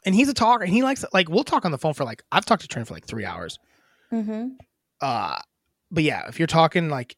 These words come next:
Speaker 1: in person, especially,
Speaker 2: Mm-hmm.
Speaker 1: he'll just, like, disappear. He'll, something will get on his mind, and he'll leave the room, and he'll come back. But he, you're right, he will finish the
Speaker 2: Yeah. <laughs>
Speaker 1: conversation.
Speaker 2: He will.
Speaker 1: Most annoying thing about Tara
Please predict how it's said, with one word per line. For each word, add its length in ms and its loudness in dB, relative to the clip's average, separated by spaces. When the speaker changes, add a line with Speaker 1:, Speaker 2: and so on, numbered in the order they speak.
Speaker 1:
in 140 -10
person, 500 -4
especially, 800 -2
Speaker 2:
Mm-hmm. 240 -6
Speaker 1:
he'll 160 0
just, 160 -4
like, 200 -4
disappear. 720 -8
He'll, 300 -6
something 220 -4
will 60 -4
get 160 2
on 120 2
his 80 -2
mind, 200 -2
and 80 -2
he'll 120 -4
leave 200 -4
the 80 -2
room, 200 -4
and 60 -6
he'll 80 -10
come 140 -12
back. 160 -8
But 100 -12
he, 160 -4
you're 120 -4
right, 140 -6
he 100 -12
will 160 -4
finish 280 -6
the 80 -6
Speaker 2:
Yeah. 160 0
<laughs> 20 0
Speaker 1:
conversation. 280 -8
Speaker 2:
He 200 -6
will. 600 -14
Speaker 1:
Most 200 4
annoying 240 4
thing 100 0
about 220 6
Tara 600 6